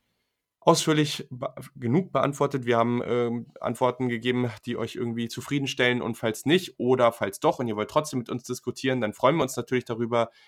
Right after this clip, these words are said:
Das geht ganz einfach, at Saturday Kick oder at j unterstrich barsch auf, auf Twitter für mich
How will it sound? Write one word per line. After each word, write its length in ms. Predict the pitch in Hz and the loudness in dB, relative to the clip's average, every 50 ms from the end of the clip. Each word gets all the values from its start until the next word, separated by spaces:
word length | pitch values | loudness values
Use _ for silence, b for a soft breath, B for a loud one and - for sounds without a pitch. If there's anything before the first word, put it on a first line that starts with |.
| b b b b | b b b b
Das 160 | 117 113 - | -8 -6 -4
geht 180 | - 127 120 - | -4 -4 -4 -2
ganz 220 | - 107 104 - | -2 -4 -4 -2
einfach, 400 | - - 139 135 - 139 127 - - | 0 0 0 2 2 2 2 2 0
at 140 | - 117 - | -4 -4 -4
Saturday 400 | - - 120 - 120 110 110 107 | -6 -6 -4 -4 -2 -2 -2 -4
Kick 300 | - - 160 160 156 - _ | -2 -2 -4 -4 -4 -6 _
oder 420 | - 120 117 117 113 113 110 - - | -6 -2 2 6 6 6 6 6 2
at 220 | 120 117 - - _ | -2 -2 -4 -8 _
j 320 | - 113 113 117 113 - | -14 -8 -6 -6 -6 -6
unterstrich 440 | - 113 - 107 - - 107 - _ | -8 -12 -12 -12 -12 -14 -14 -12 _
barsch 320 | - 117 123 127 127 127 - | 0 4 6 6 4 4 0
auf, 260 | - 113 107 - - | -4 -4 -4 -6 -10
auf 140 | - - _ | -12 -12 _
Twitter 280 | - - 147 147 135 127 | -8 -6 -4 -4 -4 -4
für 100 | - 110 | -4 -2
mich 340 | 113 135 185 185 - - | 0 2 0 0 -2 -8